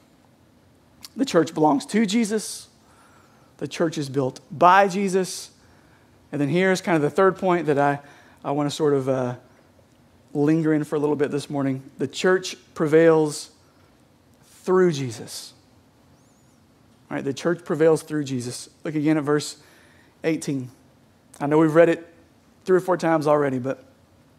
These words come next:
again, I'm trying to get it in your bones. "And I tell you, you are Peter, and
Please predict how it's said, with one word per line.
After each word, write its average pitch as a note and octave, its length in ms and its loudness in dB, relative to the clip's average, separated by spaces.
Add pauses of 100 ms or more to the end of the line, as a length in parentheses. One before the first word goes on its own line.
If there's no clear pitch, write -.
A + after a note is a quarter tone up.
(600)
again, D3 260 0
I'm C#3 140 -2
trying E3 160 2
to D#3 60 0
get C#3+ 120 2
it D3 200 -6
in E3+ 220 0
your E3 100 0
bones. C#3+ 500 0 (2000)
"And D#3 80 2
I D#3+ 80 4
tell G#3+ 260 8
you, G#3+ 240 0
you E3+ 200 -2
are C#3+ 120 2
Peter, G#3+ 460 2
and D3 180 -6